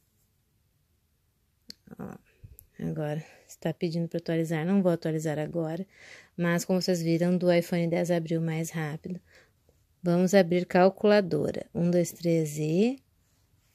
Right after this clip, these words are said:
juntos, gente, olhem isso. Vamos abrir aqui o calendário. Um, dois, três e vamos abrir o App Store. Um, dois, três e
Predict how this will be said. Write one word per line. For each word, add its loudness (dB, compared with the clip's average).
juntos, 0
gente, -2
olhem 0
isso. -12
Vamos 2
abrir 2
aqui -2
o 0
calendário. -2
Um, 0
dois, -2
três -4
e 2
vamos 2
abrir 2
o 6
App 0
Store. -2
Um, 0
dois, 0
três 0
e 0